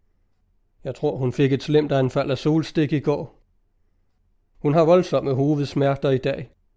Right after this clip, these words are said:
Hans stemme var kraftig og fyldig som hans skikkelse.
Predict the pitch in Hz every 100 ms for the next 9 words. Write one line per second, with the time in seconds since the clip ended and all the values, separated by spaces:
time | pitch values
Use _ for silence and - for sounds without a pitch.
0 | _ _ _ _ _ _ _ _ _ _
1 | _ _ - 127 127 - - 131 135 135
2 | 127 143 135 - 151 143 135 151 143 151
3 | 151 135 147 - 160 151 156 156